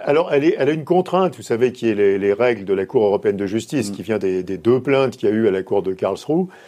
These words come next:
Speaker 1: qui est que la B C E, euh, pour que son programme d'achat de dette soit considéré comme cohérent avec son mandat,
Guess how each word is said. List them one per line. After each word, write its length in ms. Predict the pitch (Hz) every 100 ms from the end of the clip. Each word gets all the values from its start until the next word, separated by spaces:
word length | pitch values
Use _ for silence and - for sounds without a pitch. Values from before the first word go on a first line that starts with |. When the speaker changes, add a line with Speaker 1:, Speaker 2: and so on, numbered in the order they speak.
| - - _
Speaker 1:
qui 120 | -
est 40 |
que 80 | 104
la 80 | 107
B 140 | 113
C 180 | - 131
E, 40 | 156
euh, 420 | 165 123 101 92
pour 160 | 123 -
que 80 |
son 180 | - 147
programme 600 | 123 139 135 135 135 123
d'achat 440 | 101 117 - 127 120
de 120 | 113
dette 260 | 98 117 117
soit 160 | -
considéré 580 | 95 107 - 104 104 104
comme 200 | 101 92
cohérent 400 | - 113 113 113
avec 100 | 98
son 160 | - 98
mandat, 500 | 101 104 127 165